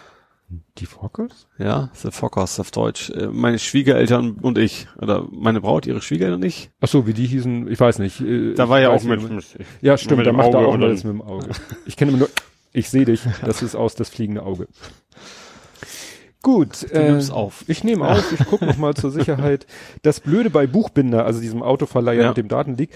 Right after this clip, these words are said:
Speaker 1: das waren Backups mit Daten bis zweitausenddrei zurück. Im Heise Podcast, im Heise Show Podcast f-, trug man sich,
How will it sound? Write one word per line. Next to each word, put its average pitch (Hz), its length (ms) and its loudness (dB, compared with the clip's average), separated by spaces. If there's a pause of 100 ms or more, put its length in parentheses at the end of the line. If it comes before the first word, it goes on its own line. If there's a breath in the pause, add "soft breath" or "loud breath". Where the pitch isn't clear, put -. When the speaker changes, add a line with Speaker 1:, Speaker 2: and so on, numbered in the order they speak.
(140 loud breath)
Speaker 1:
das 135 180 0
waren 135 260 2
Backups - 520 -2
mit 117 200 -6
Daten 135 300 0
bis 131 160 -8
zweitausenddrei 131 640 0
zurück. 104 600 -8
Im 120 240 -2
Heise 143 340 0
Podcast, - 640 -2 (160)
im 131 200 -2
Heise 127 260 4
Show 170 240 2
Podcast - 680 -2
f-, - 280 -20 (180)
trug - 380 0
man 110 220 0
sich, 151 320 -2